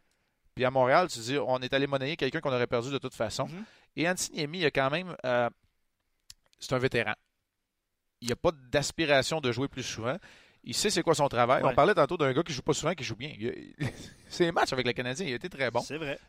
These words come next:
Speaker 2: T'as
Speaker 1: Puis
Speaker 2: raison.
Speaker 1: il y a eu un mois qui a séparé ses deux départs. Imaginez-vous, c'est encore pire que Condon.
Speaker 2: Ouais.
Speaker 1: Puis il y a quand même une relation avec, euh, Stéphane White à long terme.
Speaker 2: Ouais.
Speaker 1: Puis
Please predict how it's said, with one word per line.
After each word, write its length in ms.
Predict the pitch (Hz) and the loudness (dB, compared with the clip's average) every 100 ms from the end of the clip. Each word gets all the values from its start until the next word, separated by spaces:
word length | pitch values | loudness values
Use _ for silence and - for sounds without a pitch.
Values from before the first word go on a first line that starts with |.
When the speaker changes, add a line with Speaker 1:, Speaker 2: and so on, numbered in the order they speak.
| _ | _
Speaker 2:
T'as 60 | 120 | -4
Speaker 1:
Puis 80 | 123 | 0
Speaker 2:
raison. 180 | 127 139 | 0 0
Speaker 1:
il 220 | 131 131 139 | 0 2 6
y 80 | |
a 20 | 139 | 6
eu 120 | 160 | 8
un 160 | 165 160 | 6 6
mois 160 | 180 | 6
qui 80 | 147 | 4
a 40 | |
séparé 320 | 131 131 127 131 | 2 0 0 0
ses 120 | 127 | -2
deux 100 | 113 | 0
départs. 340 | 117 123 127 | 2 4 4
Imaginez-vous, 460 | 110 117 110 113 135 | 2 -4 -4 -4 -4
c'est 60 | 110 | -2
encore 200 | 110 110 | 0 2
pire 140 | 131 | 0
que 80 | 117 | -2
Condon. 360 | 107 104 120 127 | -4 -6 -6 -10
Speaker 2:
Ouais. 140 | 123 127 - - | -8 -10 -10 -6
Speaker 1:
Puis 40 | |
il 60 | 143 | -2
y 40 | |
a 40 | 160 | 0
quand 120 | 175 | -2
même 140 | 247 | -2
une 80 | 143 | -2
relation 380 | 117 113 104 135 | 0 2 0 -2
avec, 240 | 117 - | -4 -4
euh, 100 | 107 | -6
Stéphane 320 | 95 110 107 95 | -6 -10 -10 -6
White 200 | 120 107 | -6 -4
à 60 | |
long 160 | 101 90 | -6 -8
terme. 280 | 92 95 123 | -10 -10 -8
Speaker 2:
Ouais. 80 | |
Speaker 1:
Puis 100 | 202 | -8